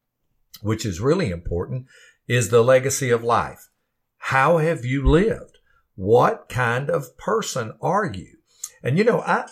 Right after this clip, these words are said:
I tell this a lot of times when I'm in the classroom. I talk about, I say, "You get two choices every single day that you have.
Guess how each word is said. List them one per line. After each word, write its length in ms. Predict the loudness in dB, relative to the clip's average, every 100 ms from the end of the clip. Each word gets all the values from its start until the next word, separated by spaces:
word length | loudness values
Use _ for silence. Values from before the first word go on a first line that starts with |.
| -4
I 140 | -4
tell 280 | -2 0 2
this 280 | 2 2 0
a 40 |
lot 220 | -2 -2
of 80 | -4
times 340 | -6 -6 -6
when 140 | -6 -6
I'm 160 | -4
in 60 | -6
the 80 | -10
classroom. 560 | -8 -6 -6 -6 -4
I 80 | -4
talk 300 | -4 -4 -4
about, 200 | -4 -4
I 80 | -4
say, 160 | -2 -4
"You 240 | -2 -2
get 260 | -4 -4 -2
two 200 | 0 0
choices 680 | 2 4 2 -2 -10 -12 -18 -20 _ _ -12 2
every 380 | 2 4 0 -2
single 520 | 0 0 0 -2 2
day 280 | 4 4 2
that 180 | -4
you 200 | -6 -6
have. 520 | -4 -2 -2 -4 -8